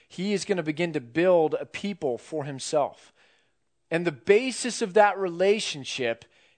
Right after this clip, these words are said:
is gonna be faith. One of the first things we hear about Abraham is, uh, he believed God,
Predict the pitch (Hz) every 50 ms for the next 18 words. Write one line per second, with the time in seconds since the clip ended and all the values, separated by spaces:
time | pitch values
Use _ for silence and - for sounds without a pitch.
0 | _ _ 190 175 156 139 135 196 196 196 202 190 143 - 185 214 220 165 139 147
1 | 147 - - - 208 190 120 95 92 - - - - _ _ _ _ _ _ _
2 | _ _ _ - 170 190 175 165 - - 220 220 202 - 226 220 196 160 165 180
3 | 180 160 139 175 202 208 202 190 165 165 160 156 143 - 170 185 202 185 170 156
4 | 147 147 147 147 147 143 143 139 123 - - - - - - _ _ - 147 143
5 | 135 123 - 185 185 151 151 160 143 135 143 180 202 226 220 196 160 135 - 180
6 | 180 185 180 147 120 110 117 120 127